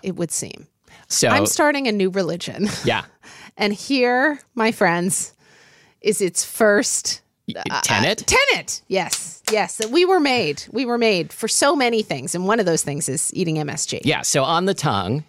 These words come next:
Speaker 2: and other parts
Speaker 1: Is,
Speaker 2: of the
Speaker 1: is,
Speaker 2: mouth.
Speaker 1: is this enough to start a religion? I'm not sure.
Speaker 2: Um, I think
Speaker 1: I'm gonna
Speaker 2: religions
Speaker 1: keep
Speaker 2: have been
Speaker 1: working on it.
Speaker 2: started on less.
Speaker 1: Oh, <laughs> okay.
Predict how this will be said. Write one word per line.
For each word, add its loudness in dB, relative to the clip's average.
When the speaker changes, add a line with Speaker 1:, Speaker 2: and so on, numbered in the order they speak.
Speaker 2:
and -2
other 2
parts -2
Speaker 1:
Is, -6
Speaker 2:
of -4
the -2
Speaker 1:
is, -2
Speaker 2:
mouth. -2
Speaker 1:
is -10
this -10
enough -8
to -6
start -6
a -6
religion? -8
I'm -20
not -20
sure. -8
Speaker 2:
Um, 4
I -2
think 2
Speaker 1:
I'm 4
gonna 6
Speaker 2:
religions 6
Speaker 1:
keep 2
Speaker 2:
have 4
been 6
Speaker 1:
working 2
on 4
it. -2
Speaker 2:
started 2
on -2
less. -4
Speaker 1:
Oh, -2
<laughs> -14
okay. -14